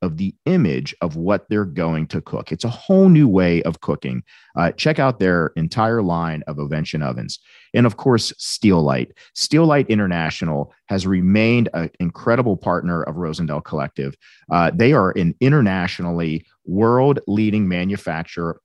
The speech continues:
of award-winning inspirational dinnerware for the international hospitality industry. They've been a longtime partner of Rosendale Collective, and they're getting ready to s-, uh, sponsor us with some incredible tableware,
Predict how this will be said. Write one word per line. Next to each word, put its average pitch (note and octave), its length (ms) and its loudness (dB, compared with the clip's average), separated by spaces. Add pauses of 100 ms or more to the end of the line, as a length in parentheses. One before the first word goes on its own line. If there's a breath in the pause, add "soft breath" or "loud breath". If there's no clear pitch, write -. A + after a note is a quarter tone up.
of D#2 100 -2
award-winning F2+ 1080 0
inspirational E2+ 760 -4
dinnerware F2 640 -2
for - 140 -8
the D#2 120 -8
international F2 800 -2
hospitality D2+ 800 -4
industry. C#2+ 600 -8 (240 loud breath)
They've F#2+ 160 2
been F2+ 120 0
a D#2+ 80 0
longtime G#2 680 0
partner E2 360 -2
of D2+ 60 -6
Rosendale D#2+ 460 -4
Collective, D2 520 -6 (300 loud breath)
and F2+ 160 0
they're C3 120 4
getting C3 280 2
ready F#2+ 340 -2
to D#2+ 60 -6
s-, - 200 -10 (100)
uh, C#2+ 140 0
sponsor F#2 560 0
us F2+ 200 -2
with E2 140 -4
some D2+ 220 -4
incredible F#2+ 800 -2 (240 soft breath)
tableware, F2+ 800 -2